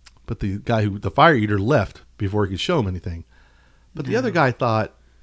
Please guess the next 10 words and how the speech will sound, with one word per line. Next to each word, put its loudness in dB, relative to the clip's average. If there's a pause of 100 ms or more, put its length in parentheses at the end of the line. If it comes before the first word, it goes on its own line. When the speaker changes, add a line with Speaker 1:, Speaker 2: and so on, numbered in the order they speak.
(120)
Speaker 1:
"I -4
can -14
do -8
it." -18
Speaker 2:
How -8
hard -10
can -6
it -10
be -6 (140)
Speaker 1:
Right, -4